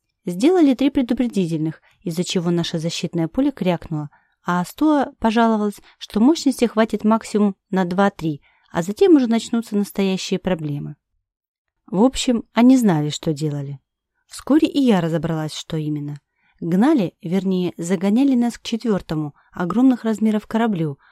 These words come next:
похожему на здоровенного космического бегемота, который медленно, но уверенно двигался в нашу сторону. «Перехватчик», — сказал Дорс. Черт! Конечно, я тоже пыталась что-то сделать,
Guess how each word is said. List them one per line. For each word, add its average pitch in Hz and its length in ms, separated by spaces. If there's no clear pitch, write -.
похожему 160 440
на 160 120
здоровенного 170 560
космического 170 600
бегемота, 165 640
который 147 320
медленно, 175 520
но 175 160
уверенно 175 440
двигался 156 440
в 156 40
нашу 170 260
сторону. 147 500
«Перехватчик», — - 680
сказал 156 420
Дорс. 143 400
Черт! - 520
Конечно, 220 420
я 294 80
тоже 277 260
пыталась 160 460
что-то - 300
сделать, 151 440